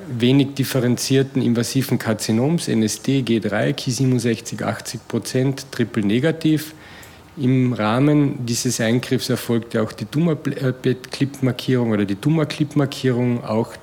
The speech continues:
des größten Lymphknotens in der Axilla. Die Staging-Untersuchung mit C T Thorax Abdomen war unauffällig, keine Parenchymatösen, keine Oseanmetastasierungen, die Tumormarker im Normbereich gelegen.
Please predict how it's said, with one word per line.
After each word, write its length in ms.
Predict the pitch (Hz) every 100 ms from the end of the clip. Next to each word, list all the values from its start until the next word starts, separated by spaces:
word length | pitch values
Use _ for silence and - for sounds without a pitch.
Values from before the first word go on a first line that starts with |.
| -
des 360 | 113 - - -
größten 480 | 110 117 110 - 120
Lymphknotens 720 | 117 117 - 117 107 113 107
in 100 | 113
der 120 | 104
Axilla. 420 | 101 - 104 101 101 - - - - - - - - - - - - - - -
Die 60 | -
Staging-Untersuchung 1040 | - 143 139 165 143 139 131 135 127 127
mit 140 | 113 104
C 140 | 117
T 100 | 104
Thorax 460 | 107 120 117 117 -
Abdomen 500 | 104 - 120 123 113
war 120 | 104
unauffällig, 720 | 135 165 160 - 135 127 123
keine 280 | - 117 113
Parenchymatösen, 960 | 110 120 151 - 139 127 127 117 113 113
keine 240 | 110 101
Oseanmetastasierungen, 1300 | - 143 156 143 135 131 139 - 123 - 123 120 117
die 100 | 110
Tumormarker 680 | 101 - 123 113 107 107 -
im 80 | 104
Normbereich 640 | 98 101 104 - 98 95 -
gelegen. 400 | 104 107 113